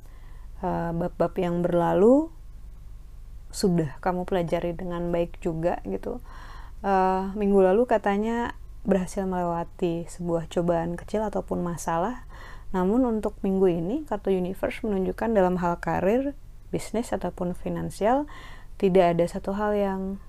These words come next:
berar-, ber-, bermasalah ya, nggak ada, nggak ada gangguan, semuanya lancar-lancar aja.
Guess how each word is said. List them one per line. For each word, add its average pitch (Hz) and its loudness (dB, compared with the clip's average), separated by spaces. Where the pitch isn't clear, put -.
berar-, 170 2
ber-, 175 0
bermasalah 180 0
ya, 233 -4
nggak 170 2
ada, 160 4
nggak 165 2
ada 170 2
gangguan, 180 0
semuanya 208 -2
lancar-lancar 180 0
aja. 180 0